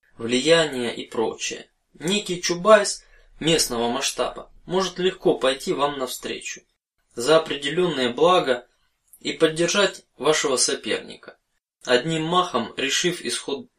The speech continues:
выборов. Если же у вас нет местного Чубайса, можно воспользоваться настоящим. Вашего соперника может поддержать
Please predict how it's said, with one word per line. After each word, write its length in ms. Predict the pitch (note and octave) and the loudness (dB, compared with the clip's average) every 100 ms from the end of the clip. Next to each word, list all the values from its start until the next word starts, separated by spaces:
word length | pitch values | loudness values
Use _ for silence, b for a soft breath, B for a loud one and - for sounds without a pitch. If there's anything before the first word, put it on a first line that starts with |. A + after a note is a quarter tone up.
| _ | _
выборов. 540 | B2 A2+ A#2+ - - _ _ _ _ _ _ _ _ - | -6 -4 -6 -10 -12 _ _ _ _ _ _ _ _ -2
Если 280 | E3+ F3+ F#3 | 0 2 2
же 160 | F3+ | 4
у 120 | F#3 | 4
вас 320 | F3+ F3+ E3+ - | 4 4 4 0
нет 340 | F#3 G3 - | -2 -2 -2
местного 520 | C3+ A#2 - A#2 A2+ | 0 0 0 -4 -6
Чубайса, 640 | - B2 A#2 - - - - _ _ _ _ - | -6 -6 -4 -4 -6 -10 -12 _ _ _ _ -2
можно 340 | G3 F3+ D3 | 0 2 2
воспользоваться 760 | B2+ - E3+ E3+ C#3 C3 - A#2+ | 2 2 0 0 0 -2 -2 -4
настоящим. 800 | A#2+ - B2+ - - - - - _ _ _ _ _ | -4 -4 -4 -4 -8 -10 -12 -16 _ _ _ _ _
Вашего 420 | C3 D#3+ - D3 | 2 4 4 2
соперника 640 | D3 D3+ - G3 D#3 B2+ B2 | 2 0 -2 -2 -2 -4 -4
может 340 | C#3 C#3 A#2 | -2 -4 -4
поддержать 600 | - B2 C#3 C#3 F3 E3+ | -4 -2 0 2 2 0